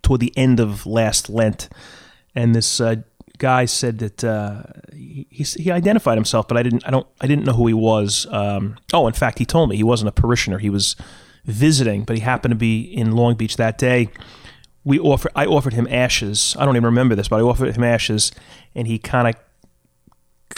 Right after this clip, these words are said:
I, I, I surprised him, and he just said, uh, "No, no, it's okay." And he, and he, you know, went up the steps toward the platform. And then a couple of seconds later, he came back down, he told me, and he said, "Yeah, I'll,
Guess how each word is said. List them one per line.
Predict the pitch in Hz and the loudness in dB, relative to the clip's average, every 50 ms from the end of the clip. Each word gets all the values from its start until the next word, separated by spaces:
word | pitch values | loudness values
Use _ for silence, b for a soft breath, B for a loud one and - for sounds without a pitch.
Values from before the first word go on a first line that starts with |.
| - | -8
I, | - 123 127 - | -8 -6 -2 -2
I, | 107 104 - - | -4 -4 -4 -8
I | - | -8
surprised | - - 123 - - - 180 190 180 147 - - | -8 -8 -8 -8 -2 0 2 2 2 2 0 0
him, | 107 107 110 113 - - | 0 0 0 0 -4 -4
and | 131 123 | -2 0
he | 120 120 | 0 0
just | 117 123 117 - | 0 -2 -2 0
said, | - 120 113 120 | 0 0 0 0
uh, | 120 113 110 110 113 | 0 2 2 0 0
"No, | - 139 143 147 147 139 | 0 2 2 4 4 2
no, | 131 139 131 131 | 2 0 -2 -4
it's | 127 - - | -2 -2 -2
okay." | 117 - 117 107 104 101 110 - - | -2 0 0 -2 0 -2 -6 -6 -4
And | 113 110 | -2 -2
he, | 110 107 107 107 - - | 0 0 -2 -4 -4 -6
and | 104 107 | -6 -6
he, | 104 104 - - 156 175 208 - _ _ | -6 -6 -8 -12 -18 -18 -18 -20 _ _
you | 226 | -2
know, | 117 | 0
went | 101 101 107 | 0 0 0
up | 107 | -2
the | - 107 | -2 -4
steps | - - - 107 - - - - _ _ - _ _ _ | -2 -2 -2 -2 -2 -4 -6 -6 _ _ -20 _ _ _
toward | - 113 104 104 | -6 -6 -4 -4
the | 113 101 104 - - | -4 -6 -8 -8 -10
platform. | - - 131 127 - - - 117 104 92 95 B B B B B B B B B B B B B B B B | -2 0 0 0 0 0 0 0 0 0 -2 B B B B B B B B B B B B B B B B
And | 123 120 120 | 0 2 2
then | 120 | 2
a | 120 | 2
couple | - 135 - 127 | 0 -2 -2 -2
of | 117 | -2
seconds | - 127 110 - 127 107 113 | -2 -2 -2 -2 -2 -2 0
later, | 127 135 143 135 127 123 120 123 - _ _ - | 0 2 2 4 4 2 2 0 -2 _ _ -10
he | 127 123 | -10 -8
came | - - 120 113 107 | -2 0 0 0 2
back | 120 113 110 104 - | 2 0 0 0 0
down, | - 123 123 123 113 104 101 | 0 0 2 2 0 -2 -4
he | 110 | -8
told | 101 - - 107 107 107 | -8 -2 0 0 2 2
me, | 107 104 104 110 - | 2 0 -2 -2 -4
and | 117 110 107 104 104 104 104 101 101 101 | -4 -4 -2 -2 0 0 0 -2 -2 -4
he | 104 107 | -6 -6
said, | - - 113 156 | -4 -4 -2 0
"Yeah, | 247 254 160 120 | 0 0 0 0
I'll, | 127 - - - - - | -2 -4 -8 -14 -16 -16